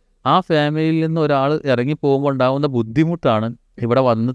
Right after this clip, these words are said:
തിരിച്ചു പോകുമ്പോൾ അവർക്ക് ഉണ്ടാവുന്നത്. അപ്പൊ അതെന്തുകൊണ്ടാണെന്ന് വെച്ചാൽ ആ ടീച്ചേഴ്സും ആ സ്റ്റുഡൻസും തമ്മിലുള്ള ഒരു കമ്മ്യൂണി-, ഇവിടെ ഏജ് നോക്കിയിട്ടല്ല സ്റ്റുഡൻസിനെ കാണുന്നത്. എല്ലാ, ഇപ്പൊ ഒരു ക്ലാസ്സിൽ പതിനെട്ട് വയസ്സുള്ള ആളുണ്ടാവും, ചിലപ്പോൾ നാൽപത് വയസ്സുള്ള ആളുണ്ടാവും.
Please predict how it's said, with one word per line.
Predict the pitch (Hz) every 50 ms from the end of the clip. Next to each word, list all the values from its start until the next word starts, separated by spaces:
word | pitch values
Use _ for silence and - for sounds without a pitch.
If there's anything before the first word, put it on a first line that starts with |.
| _ 120
തിരിച്ചു | 110 110 - -
പോകുമ്പോൾ | 117 113 113 110 110 113
അവർക്ക് | 107 104 104 101 - 113
ഉണ്ടാവുന്നത്. | 101 95 95 92 90 87 87 87
അപ്പൊ | _ _ _ _ _ _ - 156
അതെന്തുകൊണ്ടാണെന്ന് | 165 190 180 175 180 185 190 190 196 190 180 165
വെച്ചാൽ | 151 165 151 147
ആ | 147 170
ടീച്ചേഴ്സും | - _ - 151 151 151 147 - - 160 165 165 160 - - 170 156 151
ആ |
സ്റ്റുഡൻസും | 151 - - 135 123 127 127 135 127 - 143 135 131
തമ്മിലുള്ള | 131 127 123 123 120 127 123
ഒരു | 123 123 120
കമ്മ്യൂണി-, | 120 107 107 107 107 _
ഇവിടെ | 156 185 190 185 - 165
ഏജ് | 151 143 147 151 147 147 175
നോക്കിയിട്ടല്ല | 160 151 143 - - 139 127 131 120 120 127
സ്റ്റുഡൻസിനെ | 123 - - 113 110 110 - - 113 104
കാണുന്നത്. | 101 95 87 87 87 87 82 _ _ _ _ _ _ _ _ _
എല്ലാ, | 123 127 143 156 170 175 170
ഇപ്പൊ | 147 170 180 170
ഒരു | 175 190
ക്ലാസ്സിൽ | 185 160 151 151 151 - 160 139 127 143 _ -
പതിനെട്ട് | 135 123 131 143 147 170
വയസ്സുള്ള | 160 151 143 135 - 143 139 131
ആളുണ്ടാവും, | 131 131 131 127 123 123 131 135
ചിലപ്പോൾ | 135 123 135 139
നാൽപത് | 127 117 117 120 120 - 147 135
വയസ്സുള്ള | 123 113 - - 104 98
ആളുണ്ടാവും. | 92 87 87 85 85 90 -